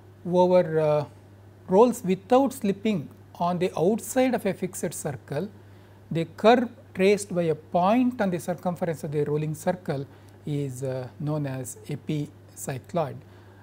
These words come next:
On the other hand, if a circle rolls without slipping on the inside of a fixed circle,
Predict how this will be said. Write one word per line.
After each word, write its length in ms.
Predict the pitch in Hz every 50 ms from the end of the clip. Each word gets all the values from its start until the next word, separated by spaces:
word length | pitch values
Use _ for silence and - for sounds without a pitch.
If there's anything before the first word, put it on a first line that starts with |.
| - - -
On 100 | 175 170
the 80 | 180
other 180 | 170 165 202 214
hand, 340 | 196 240 262 196 165 208 220 - - - - - -
if 160 | 208 185 -
a 80 | 202 185
circle 640 | 190 - 180 - - - - - 269 226 180 214 - - - -
rolls 560 | 165 175 190 208 220 226 226 220 - - - - - -
without 500 | 170 175 175 - - 240 254 269 269 -
slipping 560 | - - 196 196 196 - - 202 165 127 - - - - -
on 340 | 180 175 175 175 175 180 180
the 240 | 165 180 175 170 170 - -
inside 560 | 185 202 240 240 240 - - 269 269 269 247
of 140 | - - 214
a 140 | 196 175
fixed 420 | - - 180 151 - - 175 151 -
circle, 540 | - - 151 131 - - - 190 165 170